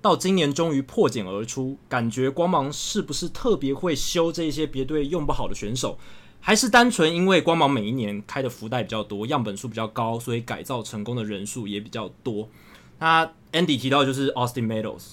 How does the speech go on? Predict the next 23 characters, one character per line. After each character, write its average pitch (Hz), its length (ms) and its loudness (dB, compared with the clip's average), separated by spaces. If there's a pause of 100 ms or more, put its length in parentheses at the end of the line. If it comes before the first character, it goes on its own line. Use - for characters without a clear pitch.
这 - 80 -10
个 110 80 -6
打 104 240 -4
者， 107 180 -10 (140)
还 113 160 -8
有 110 340 -4
Tyler 123 300 -4
Glasnow。 110 520 -6 (360)
那 147 400 0 (100)
这 175 220 0
个 139 160 0
投 123 260 -6
手， - 220 -4 (320)
这 254 120 4
两 170 180 6
个 127 80 0
选 127 200 -2
手 139 200 2
都 147 100 0
是 151 160 -4
从 123 240 -4
去 196 240 -2
年 107 260 -4